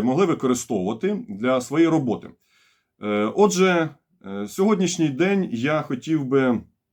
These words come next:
розпочати з роздумів над такими рядками Святого Письма. Це перша книга Хронік,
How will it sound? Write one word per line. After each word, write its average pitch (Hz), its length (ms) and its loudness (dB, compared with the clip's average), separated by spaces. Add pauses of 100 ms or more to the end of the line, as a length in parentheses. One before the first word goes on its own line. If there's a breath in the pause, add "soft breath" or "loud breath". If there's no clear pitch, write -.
(520)
розпочати 131 640 -2
з 110 120 -4
роздумів 151 640 2
над 160 220 0
такими 143 380 -2
рядками 123 440 -2
Святого 120 360 -2
Письма. 139 420 -2
Це 165 240 -2
перша 147 420 -4
книга 120 380 -4
Хронік, 131 580 0